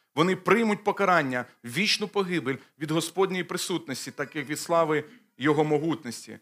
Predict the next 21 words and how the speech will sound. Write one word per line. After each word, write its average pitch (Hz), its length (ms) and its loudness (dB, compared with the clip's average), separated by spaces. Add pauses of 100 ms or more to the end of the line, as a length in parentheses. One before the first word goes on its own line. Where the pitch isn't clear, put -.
(140)
І 131 80 -8
того 190 280 4
дня, 170 260 2
коли 151 240 2
Він 160 100 -2
прийде, 139 520 -4
прославиться 170 580 0
між 160 200 -6
своїми 165 300 -2
святими, 139 540 -4 (260)
на 160 180 6
подив 185 580 4
усім 202 460 0
віруючим, 127 580 -4 (260)
бо 151 140 6
ви 196 160 4
повірили 165 520 0
нашому 175 440 0
свідченню 135 560 -4
між 143 240 -4
вами". 143 300 -2